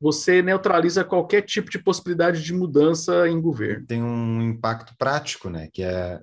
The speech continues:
Speaker 2: dentro do, do orçamento, governo federal, a necessidade agora de se, sempre se contratar mais, embora nesses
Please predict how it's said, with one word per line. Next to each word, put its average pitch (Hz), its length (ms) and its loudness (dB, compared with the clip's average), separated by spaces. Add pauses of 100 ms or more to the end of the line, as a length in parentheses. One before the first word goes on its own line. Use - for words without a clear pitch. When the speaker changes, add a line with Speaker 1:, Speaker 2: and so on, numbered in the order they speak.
Speaker 2:
dentro 110 500 0
do, 90 320 -2
do 85 200 -6
orçamento, 110 760 0
governo 92 300 -6
federal, 113 560 2
a 90 60 -4
necessidade 101 560 -2
agora 98 260 -4
de - 140 -14
se, - 260 -14
sempre 117 400 0
se - 100 -6
contratar 110 440 -4
mais, 113 260 -2
embora 107 240 -2
nesses 113 380 -4